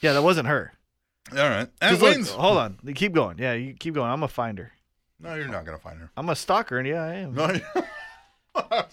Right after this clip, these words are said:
Speaker 2: we got a cake, man.
Speaker 1: I know.
Speaker 2: Mm. I gotta stop eating these airheads, man. I'm ruining the show. What do you think of that, guys? Mm.
Speaker 1: There. Boom. Guys, that wasn't me.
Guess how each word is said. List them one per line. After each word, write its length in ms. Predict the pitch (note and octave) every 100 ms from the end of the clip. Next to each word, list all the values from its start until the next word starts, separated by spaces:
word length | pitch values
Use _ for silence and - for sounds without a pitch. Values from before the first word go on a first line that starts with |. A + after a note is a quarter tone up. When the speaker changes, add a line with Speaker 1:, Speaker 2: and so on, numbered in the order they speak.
| _ _ -
Speaker 2:
we 80 |
got 140 | F4 E4+
a 20 |
cake, 340 | - B3 D#4+
man. 280 | C3+ D#3+ A#3+ - -
Speaker 1:
I 120 | D3+
know. 380 | B3 - B2 - _
Speaker 2:
Mm. 280 | A#3 E4+ F#3 - _ _ _ _ _ _ _ _ _ _ _ _ -
I 60 | C3+
gotta 140 | B2+
stop 220 | - G2+
eating 160 | G2 G#2+
these 100 | E2+
airheads, 300 | G2+ G2 F2
man. 140 | F2+
I'm 100 | F#2+
ruining 280 | A2 G2+ F2
the 80 | E2+
show. 240 | - G#2 - _ _ _ _ _ _ _ _ _ _ _ _
What 100 | G#2+
do 20 | A2
you 40 |
think 120 | A2+
of 40 | G#2+
that, 120 | F2
guys? 220 | D#2 F#2 - _ - _ _ _ _ - _ _ -
Mm. 160 | G2 G2+ - _ _ - - _ B3+ - - _ _ _ _ _ _
Speaker 1:
There. 280 | - C#3+ G2+ - _ -
Boom. 340 | D3 C3+ F#2+ - _ _ _ _ _ _ _
Guys, 480 | - C#3 A#2 F2+ - -
that 220 | B2 B2
wasn't 360 | A#2+ A#2+ A2+ B2+
me. 400 | A2+ G#2 - -